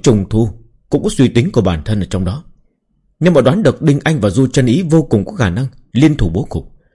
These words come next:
không muốn để bọn họ thực hiện được. Nhưng mặc kệ như thế nào, Trùng Thu bất luận là khí độ tông sư, thực lực võ phu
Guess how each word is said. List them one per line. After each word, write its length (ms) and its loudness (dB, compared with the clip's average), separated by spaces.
không 220 2
muốn 140 2
để 80 4
bọn 160 2
họ 380 -6
thực 220 0
hiện 160 -2
được. 200 -8
Nhưng 160 4
mặc 200 2
kệ 140 0
như 140 0
thế 100 -10
nào, 220 -10
Trùng 180 4
Thu 100 2
bất 180 0
luận 200 2
là 160 2
khí 280 0
độ 200 2
tông 160 -2
sư, 200 -4
thực 200 2
lực 180 2
võ 120 2
phu 220 -2